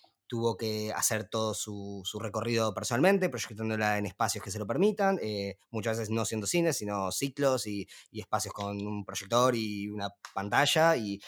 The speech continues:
y, y es una película maravillosa, maravillosa, muy divertida, eh,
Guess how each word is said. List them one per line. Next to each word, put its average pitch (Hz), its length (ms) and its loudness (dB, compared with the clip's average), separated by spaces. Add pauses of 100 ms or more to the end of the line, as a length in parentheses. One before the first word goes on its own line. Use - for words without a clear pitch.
(360)
y, 107 440 -4
y 120 80 -2
es 117 120 0
una 135 100 2
película 123 540 2
maravillosa, 147 920 4
maravillosa, 123 840 2
muy 139 300 4
divertida, 131 720 4
eh, 104 500 -2